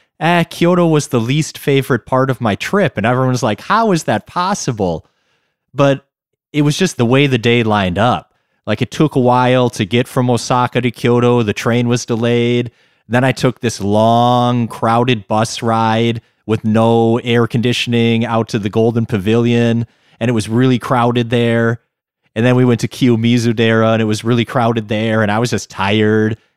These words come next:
And that's all we got to see all day. And then I went back to Kyoto with Jason, and we stayed there for a few nights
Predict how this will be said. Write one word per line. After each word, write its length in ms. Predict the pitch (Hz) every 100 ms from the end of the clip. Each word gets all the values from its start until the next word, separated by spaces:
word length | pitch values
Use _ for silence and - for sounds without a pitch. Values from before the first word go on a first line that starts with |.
| -
And 120 | 113
that's 180 | 117 135
all 220 | 110 117
we 80 | 120
got 180 | 117 -
to 60 |
see 300 | 110 - 107
all 160 | 110 101
day. 420 | 98 101 113 127 - _ _ _ _ _
And 180 | - 123
then 120 | 143
I 80 | 143
went 180 | 139 131
back 240 | 135 160 -
to 100 | 139
Kyoto 440 | - 120 117 110
with 220 | 107 95
Jason, 580 | - 131 147 - 107 95
and 80 | 95
we 80 | 92
stayed 460 | - - 160 156
there 240 | 113 98 95
for 200 | - 95
a 60 |
few 240 | - 104 90
nights 580 | 87 87 87 - -